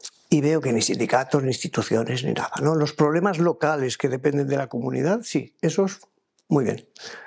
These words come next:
Hay una diferencia ostensible entre cuando tienes un problema en la casería de esa índole, entonces viene un vecino y te ayuda, desde que llegué a, al pueblo donde vivo, que no es el mío de origen. Entonces eso, no hay problema. El problema es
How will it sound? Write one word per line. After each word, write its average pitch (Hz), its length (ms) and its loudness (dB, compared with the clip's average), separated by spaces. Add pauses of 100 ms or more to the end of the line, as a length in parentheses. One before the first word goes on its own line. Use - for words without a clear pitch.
(340)
Hay 135 80 4
una 127 140 2
diferencia 123 600 0
ostensible 131 480 0
entre 117 220 -2
cuando 123 260 -4
tienes 120 220 -4
un 135 80 0
problema 131 520 0
en 131 60 -4
la 131 100 -2
casería 131 480 -2
de 117 120 -4
esa 127 180 -2
índole, 165 340 2
entonces 139 460 -6
viene 131 160 0
un 131 60 -4
vecino 143 280 -2
y 139 40 -8
te - 100 -6
ayuda, 196 300 0
desde 139 280 0
que 120 120 -4
llegué 135 320 0
a, 117 160 -6 (420)
al 127 140 2
pueblo 131 220 2
donde 117 260 0
vivo, 156 200 2
que 165 120 -2
no 131 100 -2
es 127 120 -4
el 131 80 -2
mío 123 140 0
de 113 120 0
origen. 117 480 -2 (1080)
Entonces 123 520 2
eso, 131 500 0 (300)
no 143 220 4
hay 143 100 2
problema. 120 380 -4
El 123 60 -4
problema 185 320 2
es 220 140 -2